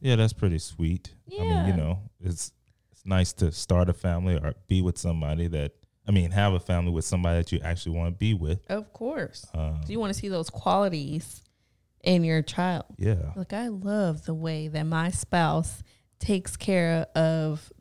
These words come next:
Speaker 2: bills, me,
Speaker 1: Mm-hmm.
Speaker 2: the house.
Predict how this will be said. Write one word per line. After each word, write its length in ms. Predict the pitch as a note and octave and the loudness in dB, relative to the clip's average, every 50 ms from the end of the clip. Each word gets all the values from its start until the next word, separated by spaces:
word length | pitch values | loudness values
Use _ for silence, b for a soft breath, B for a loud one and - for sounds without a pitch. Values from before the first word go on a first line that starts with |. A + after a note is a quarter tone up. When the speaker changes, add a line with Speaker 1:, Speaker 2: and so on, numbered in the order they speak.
| _ | _
Speaker 2:
bills, 560 | - F#3+ G#3 G3 F3 D3 - - - - - - | 2 4 4 6 4 2 0 -6 -10 -10 -6 -2
me, 460 | - E3 G#3+ A3 F#3+ D3+ - - C#3+ - - - _ - _ _ _ - | 2 4 4 4 2 0 -6 -10 -14 -16 -18 -20 _ -20 _ _ _ -8
Speaker 1:
Mm-hmm. 440 | F2 F2 D#2+ D#2+ E2 D#2+ D2+ D2 D2+ F#2 - - | -6 -4 -4 -4 -4 -6 -6 -8 -8 -10 -8 -4
Speaker 2:
the 100 | D#3+ F3 | -2 0
house. 640 | F3 F3+ G3 A3 G3 D#3+ - - - - - - | 2 2 2 0 0 -2 -4 -6 -10 -16 -20 -20